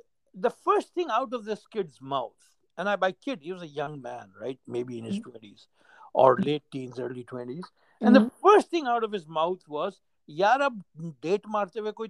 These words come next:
Speaker 1: tang to nahi karega." Basically, that, you know, the police would sto-, will stop harassing us when we are on dates.
Speaker 2: Oh.
Speaker 1: Because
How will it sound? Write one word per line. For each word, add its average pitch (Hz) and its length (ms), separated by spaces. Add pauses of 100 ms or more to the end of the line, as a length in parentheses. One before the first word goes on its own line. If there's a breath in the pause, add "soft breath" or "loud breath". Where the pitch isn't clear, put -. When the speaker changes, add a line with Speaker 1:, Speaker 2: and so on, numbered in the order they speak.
Speaker 1:
tang 165 200
to 180 60
nahi 185 160
karega." 120 380 (960)
Basically, 233 920 (200)
that, 196 540 (320)
you 202 140
know, 185 300 (180)
the 170 140
police 208 360
would 196 160
sto-, - 260
will 180 200
stop 190 340
harassing 165 520
us 165 160
when 165 160
we 151 140
are 143 100
on 143 220
dates. - 480 (460)
Speaker 2:
Oh. 226 540
Speaker 1:
Because 262 380